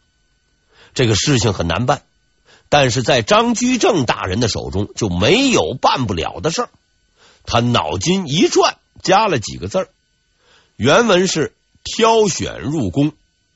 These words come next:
他大笔一挥，变成了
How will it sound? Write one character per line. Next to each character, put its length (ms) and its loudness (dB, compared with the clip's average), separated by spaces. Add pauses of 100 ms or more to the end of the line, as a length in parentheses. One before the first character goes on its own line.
(520)
他 200 -4
大 520 -4
笔 80 -14
一 400 -4
挥， 400 2 (120)
变 240 2
成 220 -2
了 120 -2